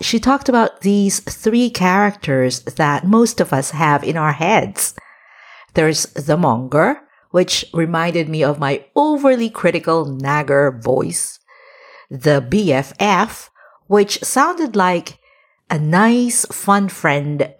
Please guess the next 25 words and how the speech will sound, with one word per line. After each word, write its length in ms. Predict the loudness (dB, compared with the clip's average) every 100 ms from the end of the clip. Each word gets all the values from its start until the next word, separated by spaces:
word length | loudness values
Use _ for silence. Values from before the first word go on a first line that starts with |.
| -6
who's 180 | -6 -4
always 340 | 0 2 2
on 140 | 0
your 100 | -2
side. 480 | -4 0 0 0 -2
And 100 | -2
I 120 | -2
thought, 220 | -2 -4 -2
"Huh, 420 | 2 4 4 0 -4 -12 -2
that's 340 | 0 2 0
the 140 | -2 -2
voice 500 | 4 4 6 2 0
that 140 | 0
I 80 | 0
want 360 | 0 -4 -4 -4
the 120 | -2
loudest." 800 | 0 0 -2 -4 -8 -18 -20 -20 _ _ _ _ _ _ -2
But 220 | -2 0
then 480 | 0 4 4 2 0 -2
Nancy 640 | 0 2 2 2 0 -4
talked 320 | -2 -2 -2
about 300 | -4 -4 -4
the 80 | -6
biggest 480 | -4 -4 -2 -6 -10
fan. 480 | -4 -2 0 -2